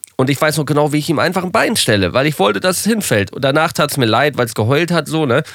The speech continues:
Und au-, äh, auch so Sachen, die ich wir-, wirklich sagen würde, das machen Kinder halt mal, ne? Das ist ja ganz normal, irgendwie ein Bein mal stellen.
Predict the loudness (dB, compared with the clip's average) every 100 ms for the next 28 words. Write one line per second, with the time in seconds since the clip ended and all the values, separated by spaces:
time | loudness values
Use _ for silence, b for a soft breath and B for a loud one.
0 | B B B -10 -4 -2 -2 -4 0 0
1 | 0 -2 -2 0 -2 -2 -2 -2 -4 -4
2 | -4 -2 2 2 2 0 0 -2 -2 -2
3 | -2 0 2 2 2 0 0 0 0 0
4 | -2 -4 -2 0 0 0 0 2 2 0
5 | 0 0 0 2 0 0 -2 -2